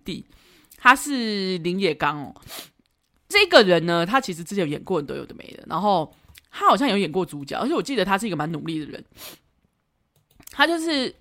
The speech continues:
会为戏去增肌，因为我记得他，他这一部好像就有去增肌，因为他护羽吕他有个变身是可以把无限增肌嘛，他就可以变成很大只这样子。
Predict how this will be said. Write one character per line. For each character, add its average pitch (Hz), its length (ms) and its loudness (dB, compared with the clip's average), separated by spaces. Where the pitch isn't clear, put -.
会 294 180 2
为 247 240 6
戏 226 260 -4
去 185 400 -6
增 202 280 4
肌， 190 300 -8
因 233 160 -4
为 302 60 0
我 220 40 -2
记 269 160 -4
得 185 120 4
他， 190 200 6
他 196 140 0
这 214 100 2
一 208 60 6
部 202 120 -6
好 170 100 0
像 156 100 -4
就 180 80 -2
有 156 80 -2
去 175 120 -8
增 143 240 -8
肌， 143 300 -12
因 262 100 -2
为 - 0 -
他 247 340 0
护 285 160 4
羽 220 80 2
吕 170 140 2
他 208 100 2
有 190 80 6
个 160 100 -4
变 175 220 -2
身 156 320 -4
是 - 140 -6
可 202 160 0
以 165 80 0
把 123 300 -4
无 175 100 -4
限 208 180 2
增 156 180 -2
肌 147 240 -8
嘛， 123 160 -8
他 196 80 -6
就 208 80 -2
可 214 60 0
以 160 60 0
变 190 180 -2
成 156 160 -4
很 151 120 -8
大 151 180 0
只 143 200 -12
这 143 80 -12
样 143 140 -12
子。 - 160 -18